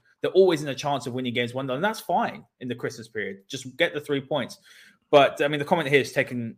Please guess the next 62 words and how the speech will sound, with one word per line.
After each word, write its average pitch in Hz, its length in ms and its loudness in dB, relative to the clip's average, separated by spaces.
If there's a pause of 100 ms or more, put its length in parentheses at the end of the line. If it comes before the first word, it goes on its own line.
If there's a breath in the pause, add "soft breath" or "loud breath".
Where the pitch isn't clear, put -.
you 131 100 -10
know, 110 200 -2
taken 127 320 0
the 113 80 0
words 113 240 2
right 110 140 4
out 110 120 0
of - 40 -10
my 101 80 -8
mouth. 123 320 -2
We 120 80 -12
carried 156 400 4
too - 200 -8
many 120 100 -2
passengers 120 560 -4
today. 92 400 -8 (500 soft breath)
We've 139 140 -2
said 175 160 0
this 165 140 -4
before 147 260 0
under 123 160 0
Ole, 127 220 2
that 110 100 -6
when 120 100 -4
four, 160 300 2
five, 139 240 4
six - 240 -8
players 131 340 0
don't 127 240 -4
perform, 160 520 -4 (200)
you - 80 -20
can't 139 320 0
do 139 120 2
that 123 100 4
on 113 80 -2
a 117 60 0
daily 117 260 0
basis 113 640 -6 (260)
or 117 100 0
a 117 40 4
weekly 127 380 -4
basis 123 420 0
if - 80 -16
you 120 80 -4
wanna 120 220 0
win 120 200 0
titles 123 440 0
and 107 80 -14
be 117 80 -2
there 117 200 2
right 127 140 2
at 113 60 -4
the 110 60 -12
top - 280 -4 (220 loud breath)
with 120 100 -4
the 123 80 -8
Cities 123 560 -4 (320 soft breath)
and 113 100 -4
the 107 40 -8
Chelseas 120 560 2
and 110 100 -8
Liverpools. 151 360 0